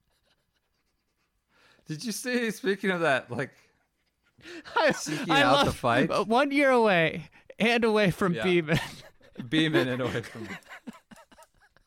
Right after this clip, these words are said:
Speaker 2: This is a
Speaker 1: Did
Speaker 2: guy
Speaker 1: you
Speaker 2: that
Speaker 1: see the
Speaker 2: got
Speaker 1: thing about
Speaker 2: compulsive about everything, and it was clear he was compulsive about Beeman.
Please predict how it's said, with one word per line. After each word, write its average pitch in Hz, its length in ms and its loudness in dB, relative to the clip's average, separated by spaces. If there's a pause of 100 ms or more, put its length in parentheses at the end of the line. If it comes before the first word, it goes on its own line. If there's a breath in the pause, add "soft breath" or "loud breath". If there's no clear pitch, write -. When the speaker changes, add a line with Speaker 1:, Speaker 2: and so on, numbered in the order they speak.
(2750 loud breath)
Speaker 2:
This 320 180 0
is 370 160 -4
a 339 60 2
Speaker 1:
Did 269 80 -2
Speaker 2:
guy 254 220 4
Speaker 1:
you 262 40 2
Speaker 2:
that 254 80 2
Speaker 1:
see 233 60 2
the - 40 -2
Speaker 2:
got 226 180 2
Speaker 1:
thing 226 160 2
about 220 200 2
Speaker 2:
compulsive 208 460 0
about 180 340 0
everything, 190 640 0 (500 loud breath)
and 196 240 0 (220)
it 202 140 2
was 208 140 2
clear 240 380 4
he 208 180 4
was 196 140 -2
compulsive 185 720 -2
about 143 380 0
Beeman. 123 380 -4